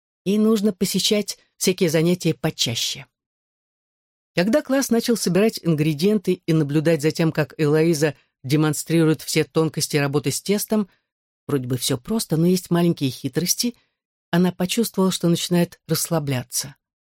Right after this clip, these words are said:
Было здорово работать под чьим-то руководством, а не заниматься самодеятельностью. Совместная готовка успокаивала. В этом был свой ритм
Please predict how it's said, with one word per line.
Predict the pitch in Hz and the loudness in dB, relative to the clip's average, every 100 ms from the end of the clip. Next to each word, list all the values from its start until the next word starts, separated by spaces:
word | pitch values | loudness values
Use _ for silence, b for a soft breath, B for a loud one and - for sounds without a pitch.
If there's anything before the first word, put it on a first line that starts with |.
| _ _ _ _ _ - | _ _ _ _ _ -2
Было | 165 160 | 2 2
здорово | 143 170 165 156 | 2 2 4 4
работать | 147 151 156 151 - _ | 2 2 0 -4 -6 _
под | 160 | -4
чьим-то | - - 160 - | -2 0 0 0
руководством, | 151 151 156 156 147 - 135 - | 0 0 0 0 -2 -4 -6 -2
а | 151 | 0
не | 143 | 2
заниматься | 131 147 147 143 156 135 b | 2 2 2 0 -4 -6 b
самодеятельностью. | - 156 156 143 135 - 135 - - 147 _ _ _ _ _ | -2 0 2 2 0 -2 -8 -8 -10 -16 _ _ _ _ _
Совместная | - 156 180 269 - 214 185 | -4 0 2 0 0 0 0
готовка | 160 - 208 - | -2 -2 -6 -2
успокаивала. | 170 - 175 156 160 139 127 131 135 _ _ _ - | -4 -2 -4 -4 -2 -4 -4 -8 -12 _ _ _ -6
В | |
этом | 139 143 | 0 2
был | 143 | 2
свой | 135 147 143 | 0 2 2
ритм | 143 202 - 214 | 2 0 0 0